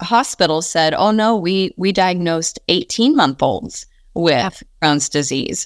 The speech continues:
Speaker 2: But it's
Speaker 1: And
Speaker 2: usually a direct result of vaccination. Most Crohn's, I B S, ulcerative colitis, those things that happen in children, it's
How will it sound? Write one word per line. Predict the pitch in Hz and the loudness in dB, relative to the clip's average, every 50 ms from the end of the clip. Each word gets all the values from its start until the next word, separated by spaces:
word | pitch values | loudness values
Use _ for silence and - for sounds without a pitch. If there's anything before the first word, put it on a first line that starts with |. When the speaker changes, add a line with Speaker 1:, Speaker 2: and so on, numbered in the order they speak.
| - _ | -6 _
Speaker 2:
But | - 262 262 | 0 2 2
it's | 262 | 4
Speaker 1:
And | 196 185 180 226 254 247 | 4 4 4 4 2 2
Speaker 2:
usually | 262 294 349 392 415 440 427 392 320 277 254 220 185 185 180 175 175 175 175 180 175 185 226 269 294 - _ - | 2 2 2 2 2 2 0 0 0 0 0 2 2 0 0 0 0 -2 -2 -2 -2 -2 -2 -4 -4 -8 _ -2
a | 220 220 214 208 202 202 190 | 2 2 2 4 2 0 0
direct | 185 - 208 208 202 196 - - | 0 0 0 0 0 0 -2 -4
result | 190 - 208 175 175 - | -2 0 2 0 0 0
of | - 165 | -2 -2
vaccination. | 196 175 165 - - - - - 180 196 190 - - - - - - 185 180 _ _ - - | 0 -2 -2 -4 -6 -4 -2 0 0 0 0 0 0 0 -2 -2 -6 -8 -12 _ _ -6 -2
Most | 196 196 202 202 196 226 277 330 370 - - - - - | -2 0 2 2 4 4 4 4 2 0 -2 -10 -10 -6
Crohn's, | - - 220 202 190 185 180 185 185 - - - - | -2 0 2 2 2 2 2 0 -2 -4 -6 -8 -4
I | - 185 185 190 | -2 -2 0 0
B | 175 190 185 180 | 0 0 0 2
S, | 175 175 175 180 180 - _ _ _ _ _ _ _ _ - - | 2 2 0 0 -2 -6 _ _ _ _ _ _ _ _ -2 0
ulcerative | 190 190 - - 208 185 180 180 - | 2 2 2 2 0 0 0 0 -2
colitis, | - - 190 180 180 180 180 180 - - | 0 0 2 2 2 2 2 0 -2 -2
those | - 190 196 202 - | -2 0 0 0 0
things | - 202 190 185 - | 0 -2 0 0 0
that | 196 170 196 | 0 0 2
happen | 208 185 - 185 175 | 0 0 0 0 -2
in | 175 175 | 0 -2
children, | 175 - - 247 247 226 220 190 175 - | -2 0 0 2 2 2 2 0 0 0
it's | - 208 - | 0 -2 -2